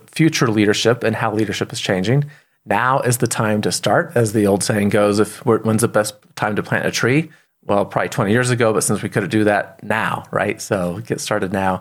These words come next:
Find an accountability partner and share what it is that you're working on, the areas that you're trying to improve. Maybe ta-, make a list and tackle one at a time and, and work on that and make that tan-, and frankly, I, I have found a lot of respect in leaders that are very transparent about that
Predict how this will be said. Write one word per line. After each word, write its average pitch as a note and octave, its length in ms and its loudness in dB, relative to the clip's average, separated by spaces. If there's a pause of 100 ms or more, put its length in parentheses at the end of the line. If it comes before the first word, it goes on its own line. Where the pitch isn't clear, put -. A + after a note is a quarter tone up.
(120)
Find D#3 300 -2
an E3+ 60 4
accountability B2 580 0
partner F#2 380 -2
and F2+ 260 -2
share B2+ 460 0
what A2+ 220 2
it G#2 120 0
is F#2+ 220 -2
that - 140 -8
you're F#2+ 120 -2
working A2 380 0
on, B2 160 2
the G#2 140 0
areas G2 320 0
that - 120 -6
you're F2+ 120 0
trying G2 300 -4
to F2+ 100 -4
improve. B2 440 0 (360)
Maybe F#2 180 0
ta-, F#2 320 -4
make G2 220 -2
a F#2 60 2
list C3 340 2
and F#2 80 -2
tackle F2+ 320 0
one G2 160 0
at F#2 80 0
a F2 80 0
time G#2+ 360 -2
and, F2 140 0
and E2+ 360 -4
work G2 260 -10
on F2+ 180 0
that F2 180 -2
and F2 120 -8
make F2 160 -10
that - 180 -8
tan-, F#2+ 300 -4
and A#2+ 240 0
frankly, E3+ 420 0
I, A#2 120 2 (200)
I C#3+ 40 0
have E3 120 0
found C#3+ 180 0
a A#2 60 2
lot G#2+ 200 4
of C3 100 -2
respect A#2 420 0
in A2 80 2
leaders G#2 280 4
that G2 120 2
are F#2 60 0
very G2+ 260 2
transparent A2 540 -2
about F2 240 -4
that - 260 -4